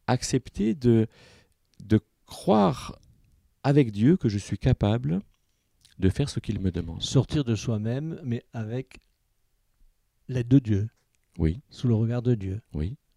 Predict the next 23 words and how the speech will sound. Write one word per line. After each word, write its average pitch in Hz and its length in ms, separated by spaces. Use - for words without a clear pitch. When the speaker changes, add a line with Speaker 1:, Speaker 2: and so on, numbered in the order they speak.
Speaker 2:
À 120 60
ce - 120
Speaker 1:
Personnellement, 123 600
je 139 120
ne 117 80
crois - 240
pas 190 160
que 127 120
Dieu 107 240
m'ait 120 140
appelé 101 500
à - 60
faire 151 320
un 139 120
travail 101 420
particulier. 98 600
Je - 100
pense 131 260
que - 80
Dieu 92 160
m'appelle 87 240
à 117 40
travailler. 95 460